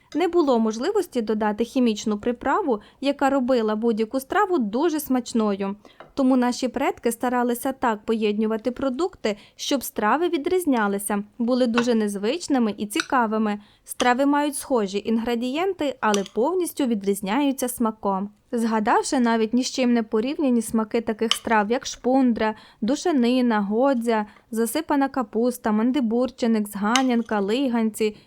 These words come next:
бігус, манники, вергуни, товкач та куцюрба, можна зробити висновок, що в складі немає жодних дорогих вишуканих продуктів, а смак дуже різний і при цьому надзвичайно смачний.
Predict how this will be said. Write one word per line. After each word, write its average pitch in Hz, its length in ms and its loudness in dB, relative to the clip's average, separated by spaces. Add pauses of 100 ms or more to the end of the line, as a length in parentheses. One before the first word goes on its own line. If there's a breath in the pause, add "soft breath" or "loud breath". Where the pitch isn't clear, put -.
(100)
бігус, 240 640 0
манники, 233 760 2
вергуни, 220 640 0 (260 loud breath)
товкач 262 600 0
та 233 140 -4
куцюрба, 233 640 0 (380 loud breath)
можна 233 360 2
зробити 214 440 -2
висновок, 226 580 -2
що - 160 -2
в 226 60 -4
складі 269 420 -2
немає 269 440 2
жодних 214 560 0
дорогих 233 480 -2
вишуканих 285 540 -2
продуктів, 247 640 -2 (280 loud breath)
а 208 160 0
смак 247 420 -2
дуже 254 360 0
різний 208 460 0
і 233 100 -2
при 269 180 -4
цьому 311 440 -4 (100)
надзвичайно 233 880 0
смачний. 208 680 -2